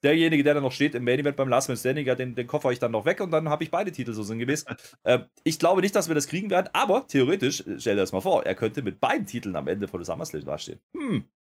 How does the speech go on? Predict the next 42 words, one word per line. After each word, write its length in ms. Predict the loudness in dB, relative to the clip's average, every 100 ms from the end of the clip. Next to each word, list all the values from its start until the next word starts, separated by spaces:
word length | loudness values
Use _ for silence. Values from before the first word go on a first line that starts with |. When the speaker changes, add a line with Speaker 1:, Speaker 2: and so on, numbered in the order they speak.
| _ _ _ _ _ -8
Speaker 2:
Das 100 | -6
hat 160 | -6
zuletzt 360 | -2 0 0 0
Seth 180 | -4 0
Rollins 260 | -2 -2
geschafft. 500 | -8 -4 -4 -4 -20 _ _ -2
Auch 100 | 0
beim 140 | -2 -2
SummerSlam, 460 | -2 -2 -2 -6
Speaker 1:
Mhm. 40 | -8
Speaker 2:
witzigerweise. 640 | -6 -4 -2 -2 -2 -6 -14 -6 -2
Jetzt 120 | 0
hast 120 | 0
du 40 | 0
mich 80 | 2
gerade 160 | 0
auf 80 | 2
eine 180 | 0 -2
geile 380 | -2 0 0 0
Idee 240 | -2 -2
gebracht. 360 | -2 -2 -2 -2
Das 100 | 0
werde 100 | -2
ich 60 |
später. 460 | 0 0 0 -2 -4
Ah, 80 | 0
ja, 100 | 2
ja, 100 | 2
da 60 | 0
habe 80 | -2
ich 40 |
noch 120 | -2 0
gar 120 | 0
nicht 140 | -2
drüber 140 | -4 -4
nachgedacht. 640 | -4 -6 -10 -10 -12 -20 _ _ -8
Kommt 200 | -8 -4
gleich. 280 | -6 -6 -12
Teaser. 460 | -8 -4 -4 -6 _
Pass 160 | -10 -10
auf. 180 | -10 -16 -20 -16 -2
Also, 320 | 0 0